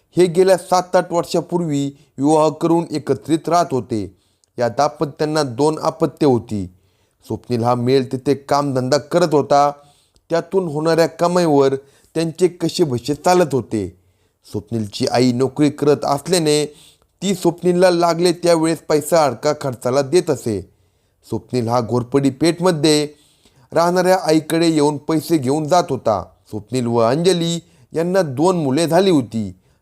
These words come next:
ही मुले आजीकडे म्हणजे स्वप्नीलच्या आईकडे रमून जायची. अंजली ही तीन हातची चौक धनकवडीमध्ये राहत होती. स्वप्नीलला दारूचे व्यसन असल्यामुळे अंजली व स्वप्नील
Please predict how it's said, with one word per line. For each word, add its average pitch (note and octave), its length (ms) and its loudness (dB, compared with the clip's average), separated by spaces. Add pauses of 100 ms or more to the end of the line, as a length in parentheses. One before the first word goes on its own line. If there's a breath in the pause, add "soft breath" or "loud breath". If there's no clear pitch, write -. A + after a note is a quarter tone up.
(140)
ही B2 80 -6
मुले B2+ 420 0
आजीकडे C#3 540 0
म्हणजे D#3+ 460 0 (340 soft breath)
स्वप्नीलच्या F#3+ 540 0
आईकडे D#3 580 0
रमून F3 340 -2
जायची. A2 440 -2 (460)
अंजली A#2+ 400 -4
ही B2+ 120 0
तीन C#3+ 360 -4
हातची C#3+ 300 -2
चौक D#3+ 280 0 (140)
धनकवडीमध्ये D#3+ 800 0
राहत E3 260 2
होती. A#2 360 -6 (520)
स्वप्नीलला A#2+ 460 -2
दारूचे C3 460 0
व्यसन C3+ 340 -2
असल्यामुळे D3+ 640 2 (440 soft breath)
अंजली F3+ 440 2
व F#3 120 2
स्वप्नील D#3 540 -2